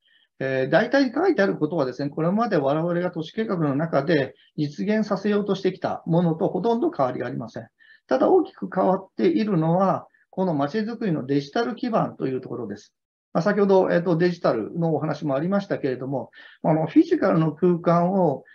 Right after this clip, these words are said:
いかに支援をして、するためのデジタルの空間、サイバー空間を作っておくのかというのもですね、えー、災害に関して非常に重要な観点だというふうに認識をしております。つまり、えーと、今ちょっとポンチを書いてありますけれども、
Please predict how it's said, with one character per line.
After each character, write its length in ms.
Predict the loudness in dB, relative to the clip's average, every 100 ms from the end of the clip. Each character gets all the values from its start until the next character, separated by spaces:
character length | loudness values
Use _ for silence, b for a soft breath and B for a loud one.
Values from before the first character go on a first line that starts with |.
| _
い 140 | -6
か 160 | -2 2
に 160 | 2 0
支 180 | 0
援 200 | 2 2
を 60 | 0
し 80 | 0
て、 140 | -2
す 160 | -2 -2
る 140 | -2
た 120 | 0
め 120 | 0 2
の 380 | 2 0 -2 -2
デ 160 | -2
ジ 100 | 0
タ 120 | 0
ル 60 | 2
の 120 | 0
空 220 | 0 0
間、 280 | 0 -4 -6
サ 200 | 0 0
イ 40 | 0
バ 120 | -2
ー 60 |
空 140 | -4 -4
間 160 | -2
を 80 | -2
作 140 | -4 -8
っ 20 |
て 140 | -2
お 60 | -2
く 80 | -2
の 100 | -2
か 160 | -4
と 80 | 0
い 40 |
う 40 | 2
の 80 | 2
も 100 | 0
で 80 |
す 140 | -4 -6
ね、 160 | -6 B B B B 0
え 120 | 2
ー、 40 |
災 200 | 4 4
害 100 | 2
に 80 | 0
関 160 | -2 -2
し 40 |
て 120 | -2
非 140 | -4 -4
常 180 | -2
に 140 | -2 -2
重 160 | 0
要 160 | 0 0
な 100 | -2
観 240 | 0 -2 0
点 140 | -4
だ 140 | -4
と 80 | -4
い 60 | -4
う 20 |
ふ 80 | -2
う 20 |
に 160 | -2 -2
認 160 | -6
識 260 | -8 -10 -10
を 80 | -10
し 120 | -10
て 80 | -12
お 100 | -10
り 100 | -12
ま 120 | -18
す。 180 | -20 _ _ _ _ _ _ _ _ _ _ _ _ -20 B B B
つ 120 | -6 -2
ま 80 |
り、 300 | 0 0 -4 B B B _
え 240 | 2 2 2
ー 20 |
と、 80 | 2
今 160 | 0
ち 80 | 0
ょ 40 |
っ 40 | -4
と 60 |
ポ 120 | -4 -4
ン 60 |
チ 100 | -2
を 80 | 0
書 80 | 0
い 60 | 0
て 80 |
あ 40 | -4
り 80 | -8
ま 120 | -8
す 80 | -6
け 80 |
れ 100 | -6
ど 120 | -2 0
も、 320 | 0 -2